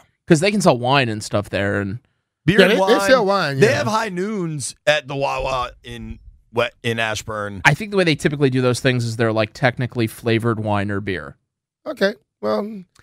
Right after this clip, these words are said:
Speaker 3: let's
Speaker 2: That's
Speaker 3: go, let's go to
Speaker 2: interesting.
Speaker 3: Louisiana. We can go to,
Speaker 2: 'Cause I've
Speaker 3: we can
Speaker 2: s-
Speaker 3: go to Walgreens and get us a fifth.
Speaker 2: 'Cause I've seen that
Speaker 3: <laughs>
Speaker 2: at the Wegmans in D C. They sell, like, booze-looking wine.
Speaker 1: Yeah, did I ever show you guys? I was at a, a gas
Speaker 3: Booze-looking
Speaker 1: station in
Speaker 3: wine?
Speaker 1: Herndon.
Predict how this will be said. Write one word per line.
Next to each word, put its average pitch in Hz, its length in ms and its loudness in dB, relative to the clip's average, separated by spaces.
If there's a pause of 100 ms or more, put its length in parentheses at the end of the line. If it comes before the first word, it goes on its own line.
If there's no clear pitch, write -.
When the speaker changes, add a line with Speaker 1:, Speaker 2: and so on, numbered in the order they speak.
(360)
Speaker 3:
let's 254 160 8
Speaker 2:
That's 247 120 6
Speaker 3:
go, 233 60 4
let's 254 160 2
go 254 80 6
to - 0 -
Speaker 2:
interesting. 220 220 4
Speaker 3:
Louisiana. 190 360 2
We 247 100 -2
can 226 100 -2
go 185 140 4
to, 139 180 -4
Speaker 2:
'Cause 175 180 0
I've 220 120 2
Speaker 3:
we 262 100 6
can 262 40 -4
Speaker 2:
s- 233 60 -4
Speaker 3:
go 208 100 6
to 170 80 -2
Walgreens 170 680 2
and 147 100 -2
get 160 120 4
us 147 180 -2
a 139 160 -2
fifth. - 480 0 (300)
Speaker 2:
'Cause 156 120 0
I've 220 140 -2
seen 254 320 0
that 220 320 -2 (480)
Speaker 3:
<laughs> - 480 -16
Speaker 2:
at 156 120 0
the 160 100 0
Wegmans 175 680 -2
in 160 160 -4
D 147 180 -4
C. 123 640 -6 (280)
They 151 120 0
sell, 165 420 -2
like, 131 460 -6 (760)
booze-looking 151 840 0
wine. 95 560 -6
Speaker 1:
Yeah, 160 160 6
did 170 180 2
I 202 80 4
ever 262 180 -2
show 170 160 0
you 185 140 2
guys? 196 320 2
I 151 140 4
was 156 220 0
at 151 120 4
a, 131 380 2
a 131 80 4
gas 127 280 6
Speaker 3:
Booze-looking 139 240 4
Speaker 1:
station 135 200 2
in 110 80 2
Speaker 3:
wine? 110 100 0
Speaker 1:
Herndon. 175 520 0